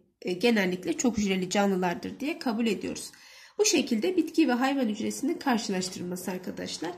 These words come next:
E, zaten şekil olarak da, e, çok, e, güzel bir şekilde, e, göreceğiz. Hani ben o şekilleri çıkarmaya veya çizmeye çalışacağım. Şekil olarak da size göstereceğim.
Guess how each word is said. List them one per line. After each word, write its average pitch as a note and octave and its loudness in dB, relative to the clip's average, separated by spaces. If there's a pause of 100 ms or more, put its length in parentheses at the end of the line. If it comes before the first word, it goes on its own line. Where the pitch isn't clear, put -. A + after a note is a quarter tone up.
(380)
E, G3+ 2
zaten C#4+ 2
şekil D#4 -2
olarak A3+ -2
da, A#4 -4 (1400)
e, G#3+ 4 (260)
çok, - -2 (260)
e, G3+ 4
güzel A#3 2
bir C#4+ 4
şekilde, A#3 2 (200)
e, G3 6
göreceğiz. A3 2
Hani G3+ -2
ben G#3 -2
o G#3+ -4
şekilleri G#3 -6
çıkarmaya G3+ -2
veya G3+ -2
çizmeye G3 -2
çalışacağım. G3 -6
Şekil - -4
olarak G#3+ -4
da F#3+ -8
size A#3+ -4
göstereceğim. G#3 -4